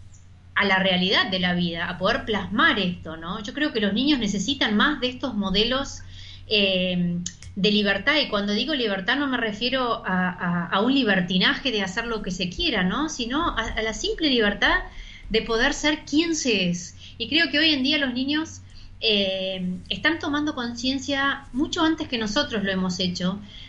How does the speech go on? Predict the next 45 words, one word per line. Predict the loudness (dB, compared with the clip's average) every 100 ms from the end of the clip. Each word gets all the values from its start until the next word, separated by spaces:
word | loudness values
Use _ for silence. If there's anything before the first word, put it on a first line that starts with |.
| -2
de, | 4 4 4 0 -6 -2
de, | 0 2 0
de | -2
quiénes | 2 2 2 2
son, | 0 0 0 -4
¿no? | -8 -8 -8 -12 -10 -2
Pueden | 2 2
vivir, | 0 -2 -2 -4 -12 -16 -12
pueden | -2 0 0
vivir | 0 -2 -2 -4
mucho | -2 -2 0
más | 0 -2
libres, | -2 -2 -4 -4
que | -4
creo | 0 2 2 0
que, | -4 -4 -8 -12
que | -4 -2 0 -2 -4 -8 -8 -8
que, | 0 2 2
que | 4
nosotros | 2 4 2 2 -2 -2 -4
o | -4
que, | -4 -6 -6
o | -4
que | 0
otras | 0 0 0
generaciones, | 0 2 0 2 4 4 0
¿no? | -4 -4 -4 -4 -6 -8 -4
Y | 0
esto | 2
me | 2
parece | 2 2 0
muy | 0 0
positivo, | 0 -4 -2 0 0 -2
porque | -4 -4 0
creo | 0 0
que |
no | -2 0
todo | -2 0 2
es | 4
negativo, | 4 4 2 0 -2 -2
que | 0
no | 0 0
todo | 0 2 0
es | 0
negativo, | 2 2 2 -2 -2 -4